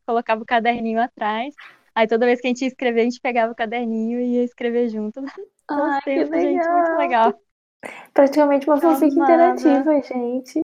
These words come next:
Speaker 1: Sim, sim. Inclusive, já participei dessas também, <laughs> gente. Tava em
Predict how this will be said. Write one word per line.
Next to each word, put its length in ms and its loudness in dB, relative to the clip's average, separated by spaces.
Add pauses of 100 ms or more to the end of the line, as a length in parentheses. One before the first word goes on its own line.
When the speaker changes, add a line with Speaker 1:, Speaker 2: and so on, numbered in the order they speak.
(140)
Speaker 1:
Sim, 680 -6 (120)
sim. 640 -4 (440)
Inclusive, 400 -4
já 100 -4
participei 420 -12
dessas 320 -6
também, 320 -6
<laughs> 60 -16
gente. 1160 -2
Tava 180 -6
em 40 -8